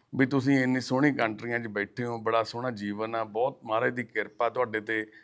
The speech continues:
ਤੁਸੀਂ ਕਿਰਪਾ ਕਰਕੇ ਇੱਕ ਹੋਰ ਕੰਮ ਕਰੋ ਵੀ ਜਿਹੜਾ ਕਿਸੇ ਹੋਰ ਦੀ ਬਾਂਹ ਫੜੋ, ਤੁਸੀਂ ਕਿਸੇ ਹੋਰ ਦੇ ਕੰਮ ਆਵੋ। ਸੰਸਥਾਵਾਂ ਨੂੰ ਸਪੋਰਟ ਨਾ ਕਰੋ, ਖੁਦ ਸੰਸਥਾ ਬਣੋ।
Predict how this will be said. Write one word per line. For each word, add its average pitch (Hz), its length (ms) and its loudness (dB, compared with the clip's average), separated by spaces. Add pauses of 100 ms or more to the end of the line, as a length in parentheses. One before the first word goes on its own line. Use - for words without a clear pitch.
(540)
ਤੁਸੀਂ 127 240 2
ਕਿਰਪਾ 139 440 2
ਕਰਕੇ 120 380 2
ਇੱਕ 113 140 -8
ਹੋਰ 120 380 2
ਕੰਮ 107 260 0
ਕਰੋ 104 380 -6 (360)
ਵੀ 120 140 -4
ਜਿਹੜਾ 117 240 -2
ਕਿਸੇ 117 300 -12 (100)
ਹੋਰ 120 220 0
ਦੀ 120 120 -2
ਬਾਂਹ 101 240 -6
ਫੜੋ, 110 340 -16
ਤੁਸੀਂ - 180 -20 (720)
ਕਿਸੇ 139 220 -2
ਹੋਰ 131 260 2
ਦੇ 139 420 2 (360)
ਕੰਮ 98 240 -2
ਆਵੋ। 82 300 -12 (380)
ਸੰਸਥਾਵਾਂ 175 840 6 (400)
ਨੂੰ 147 100 4
ਸਪੋਰਟ 131 380 -2
ਨਾ 104 160 -4
ਕਰੋ, 131 400 -2 (360)
ਖੁਦ 175 180 4
ਸੰਸਥਾ 151 420 4
ਬਣੋ। 95 300 -4